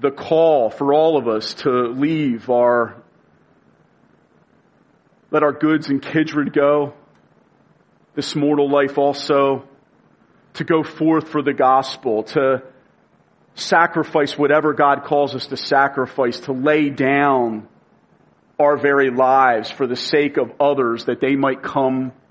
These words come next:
to live the way we have come to live. And I am motivated, I am inspired,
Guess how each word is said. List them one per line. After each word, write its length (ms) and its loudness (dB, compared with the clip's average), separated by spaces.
to 120 -4
live 640 -2
the 80 0
way 160 0
we 220 0
have 200 -4
come 280 -2
to 140 -8
live. 480 -2
And 120 0
I 340 2
am 180 -2
motivated, 720 0
I 180 2
am 120 -2
inspired, 880 0